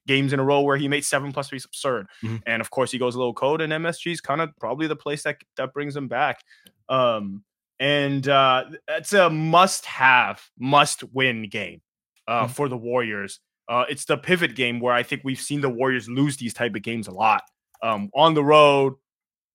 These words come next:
Speaker 1: like, they're still a good team. They're still gonna be good. Jalen Brunson didn't play tonight, but
Speaker 2: Yeah,
Speaker 1: he'll
Speaker 2: they're
Speaker 1: play,
Speaker 2: not,
Speaker 1: I'm
Speaker 2: they're, you,
Speaker 1: sure.
Speaker 2: you can't, they're not a walkover team,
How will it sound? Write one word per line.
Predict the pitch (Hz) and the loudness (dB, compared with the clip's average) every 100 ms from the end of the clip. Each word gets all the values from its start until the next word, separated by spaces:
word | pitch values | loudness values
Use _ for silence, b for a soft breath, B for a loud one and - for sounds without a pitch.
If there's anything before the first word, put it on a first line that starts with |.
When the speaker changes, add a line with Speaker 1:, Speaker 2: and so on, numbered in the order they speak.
| - | -14
Speaker 1:
like, | 131 | 2
they're | 277 | 4
still | - - 359 | 4 4 6
a | 262 | 6
good | 196 170 | 6 2
team. | 202 185 107 - | 2 0 0 -2
They're | 156 | -2
still | - - 214 220 | -2 2 4 4
gonna | 156 170 151 | 2 0 0
be | 139 | -4
good. | 151 135 | -4 -4
Jalen | 139 143 | -4 -4
Brunson | 135 135 139 | -4 -4 -6
didn't | 127 | -6
play | 120 143 | -2 -2
tonight, | 131 | -2
but | 113 | 0
Speaker 2:
Yeah, | 120 | 2
Speaker 1:
he'll | 143 | 4
Speaker 2:
they're | 147 | 6
Speaker 1:
play, | 165 | 6
Speaker 2:
not, | 135 | 4
Speaker 1:
I'm | |
Speaker 2:
they're, | 127 131 | 0 0
you, | 151 | -2
Speaker 1:
sure. | 160 | -2
Speaker 2:
you | 151 | 2
can't, | 202 143 107 135 | 4 4 0 -2
they're | 156 | 2
not | 185 | 4
a | 131 | 4
walkover | 117 113 - 104 92 80 | 4 2 0 -6 -8 -12
team, | - 73 | -14 -14